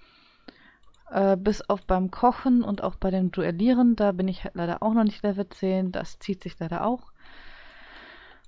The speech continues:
Ah, so ist es aber nun mal. Dann kann ich alles auf Level zehn haben und gerade Kochen und, ähm,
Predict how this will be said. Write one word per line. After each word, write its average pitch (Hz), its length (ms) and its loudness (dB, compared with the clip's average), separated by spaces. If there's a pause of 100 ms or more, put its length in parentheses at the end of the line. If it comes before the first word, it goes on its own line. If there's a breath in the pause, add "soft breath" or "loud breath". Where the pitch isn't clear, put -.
(120)
Ah, 285 260 4
so 226 180 4
ist 233 160 4
es 226 100 -4
aber 220 160 0
nun 214 140 6
mal. 208 380 4 (640 loud breath)
Dann 208 280 4
kann 214 200 4
ich 202 160 -2
alles 185 180 -2
auf 180 80 -6
Level 185 220 -4
zehn 185 280 -2
haben 180 160 0
und 175 120 -6
gerade 185 280 -2
Kochen 208 560 2
und, 185 640 -4
ähm, 180 580 -4